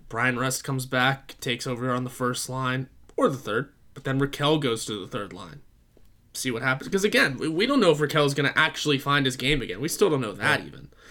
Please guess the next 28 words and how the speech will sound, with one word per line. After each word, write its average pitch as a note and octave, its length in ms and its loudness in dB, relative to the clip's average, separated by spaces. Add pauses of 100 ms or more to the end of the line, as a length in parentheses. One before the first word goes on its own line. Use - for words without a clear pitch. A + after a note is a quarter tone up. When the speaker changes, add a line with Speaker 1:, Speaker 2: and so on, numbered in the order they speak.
(500)
Speaker 1:
Um, G#2+ 320 -8
maybe D3 240 4
Rakell's D3+ 420 2
a D3+ 60 0
better A#2 260 0
option G2+ 240 -8
for A2+ 140 -10
the G2+ 100 -6
third G#2+ 240 -4
line G2+ 220 -8
with G#2+ 160 -8
lesser B2 300 0
opportunity, A2+ 680 -4 (400)
maybe A2+ 300 -4
shifting A#2 460 -2
his A2 460 -8 (640)
mindset C3+ 400 0
a G#2+ 40 -4
little, A2+ 280 0
or F#3 140 6
being E3 300 4
that D#3 160 4
scoring D3+ 360 2
pop C#3+ 280 -2
for C3+ 180 0
the C3+ 100 2
depth. C#3 400 -4 (160)
Speaker 2:
Mm-hmm. A2+ 280 -8